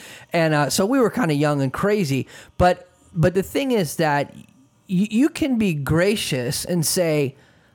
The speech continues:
"Hey, I, I really appreciate our friendship and I appreciate our history,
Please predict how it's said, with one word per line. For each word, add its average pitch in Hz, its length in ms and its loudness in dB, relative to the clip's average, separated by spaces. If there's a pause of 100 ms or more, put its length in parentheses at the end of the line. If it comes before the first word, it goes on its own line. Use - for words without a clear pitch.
"Hey, 214 220 0
I, 190 140 0 (100)
I 185 120 0
really 220 340 2
appreciate 190 560 -2
our 147 140 0
friendship 156 480 -2
and 147 100 -2
I 175 120 0
appreciate 175 540 -2
our 131 180 -2
history, 147 640 -2